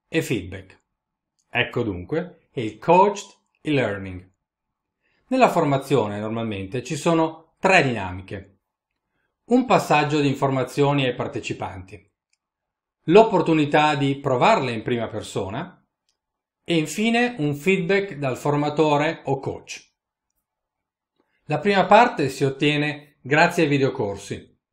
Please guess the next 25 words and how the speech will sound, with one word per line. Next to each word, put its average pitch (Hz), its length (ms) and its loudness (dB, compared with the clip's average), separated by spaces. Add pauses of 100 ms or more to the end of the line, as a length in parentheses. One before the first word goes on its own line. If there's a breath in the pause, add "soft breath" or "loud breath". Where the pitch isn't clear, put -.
con 120 200 -8
tutti 180 240 -2
i 131 40 0
benefici 151 640 -2
che 113 140 -6
offre 110 400 -6
l'e-learning. 110 720 -2 (640)
Puoi 113 160 -8
seguirli 113 560 -4
quando 170 400 2
vuoi, 143 500 4 (100)
al 107 120 -14
tuo 113 140 -10
ritmo 185 640 -2 (140)
e 135 180 -6
quante 185 420 2
volte 123 380 0
vuoi. 92 340 -6 (960)
La 107 120 -12
seconda 151 460 2
parte, 107 640 0
l'esperienza 113 640 -6
in 104 60 -4
prima 107 200 -8
persona, 104 760 -10